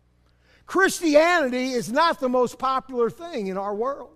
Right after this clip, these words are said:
And somehow we may have to choose between following Christ and declaring Christ and walking away and denying Christ.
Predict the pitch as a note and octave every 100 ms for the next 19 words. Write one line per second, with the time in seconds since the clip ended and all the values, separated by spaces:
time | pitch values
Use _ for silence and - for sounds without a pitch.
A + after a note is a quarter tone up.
0 | _ _ _ _ _ _ _ _ _ _
1 | _ _ _ _ _ G#3 B3 - F#4 E4+
2 | C4 C#4 C4+ C#4 F4+ E4+ D4+ B3+ B3+ A#3
3 | A#3 - D#4+ F4+ D#4+ B3 E3+ G#3 - B3+
4 | B3+ - D4+ D#4+ D#4+ C#4 A#3+ - D#4 D4+
5 | A3+ A#3 - - - - A#3 A3 - -
6 | D#4 D4+ C4 A3+ C4+ D#4 A3+ G#3 - -
7 | G3 G#3 B3 A#3+ A#3 G#3 A3 G#3 E3+ E3
8 | F3 F3+ G3 D3 - - - - -